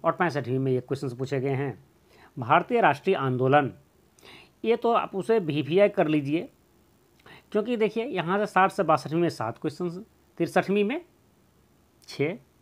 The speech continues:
चौंसठवीं में एक और पैंसठवीं में तो आठ क्वेश्चंस पूछे गए हैं इस चैप्टर से। गवर्नर जनरल और उसके कार्य,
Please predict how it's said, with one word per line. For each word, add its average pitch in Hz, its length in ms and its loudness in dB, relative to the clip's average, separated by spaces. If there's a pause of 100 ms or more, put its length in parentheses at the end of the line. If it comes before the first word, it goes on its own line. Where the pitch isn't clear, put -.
(160)
चौंसठवीं 185 420 0
में 185 140 0
एक 151 320 -4 (280)
और 156 120 2
पैंसठवीं 175 440 0
में 127 180 -2
तो 143 100 -10
आठ 147 260 -2
क्वेश्चंस 143 400 -8
पूछे 123 340 -10
गए 123 140 -6
हैं 123 340 -6 (360)
इस - 180 -12
चैप्टर 131 300 -4
से। 120 260 -4 (1300)
गवर्नर 202 560 4
जनरल 160 360 2
और 143 100 2
उसके 135 260 -2
कार्य, 120 400 -2